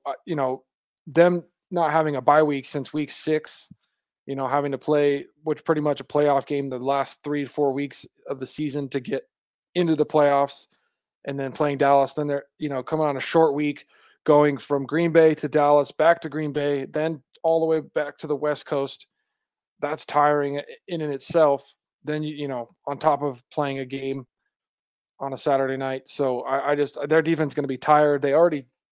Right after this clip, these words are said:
you know, where they're thirty-first against the run.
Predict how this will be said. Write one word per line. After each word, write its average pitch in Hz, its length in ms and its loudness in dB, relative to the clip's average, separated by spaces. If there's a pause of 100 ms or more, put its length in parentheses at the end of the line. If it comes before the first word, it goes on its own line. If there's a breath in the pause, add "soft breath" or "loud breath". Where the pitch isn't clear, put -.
(400)
you 151 100 -8
know, 117 240 -8
where 143 160 0
they're 120 140 -4
thirty-first 160 600 0
against 147 300 -6
the 139 80 0
run. 143 340 -2